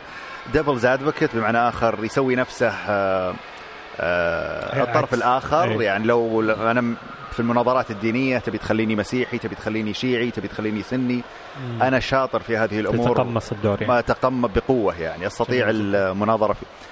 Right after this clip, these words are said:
Speaker 1: فهذه البيئة أصلًا بالعكس تناسبني، يعني ليست محطمة
Speaker 2: <laughs>
Speaker 1: ولا "أوه، أنا تورطت" ولا ب-، آه، ممتع، خلنا نشوف.
Speaker 2: جميل.
Speaker 1: وحتى لو خسرت القضية، يعني القضايا الثانية كانت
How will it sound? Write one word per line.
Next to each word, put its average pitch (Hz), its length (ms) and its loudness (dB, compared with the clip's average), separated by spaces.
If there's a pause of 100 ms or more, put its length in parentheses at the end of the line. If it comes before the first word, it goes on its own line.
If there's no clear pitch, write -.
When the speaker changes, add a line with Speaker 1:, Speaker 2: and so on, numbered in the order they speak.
(360)
Speaker 1:
فهذه 107 1300 0
البيئة 127 640 0
أصلًا 160 320 -2
بالعكس 330 280 -4
تناسبني، 202 520 0
يعني 76 180 -6
ليست 107 400 0
محطمة 117 960 4
Speaker 2:
<laughs> 110 60 2
Speaker 1:
ولا 110 160 4
"أوه، 139 380 4
أنا 139 100 2
تورطت" 135 560 0
ولا 123 240 2
ب-، 143 100 2
آه، 147 320 4
ممتع، 143 320 2
خلنا 131 240 2
نشوف. 101 220 0 (120)
Speaker 2:
جميل. 127 240 -4 (300)
Speaker 1:
وحتى 220 340 2
لو 208 120 4
خسرت 156 320 2
القضية، 95 400 0
يعني 120 240 0
القضايا 127 520 0
الثانية 147 360 2
كانت 135 220 0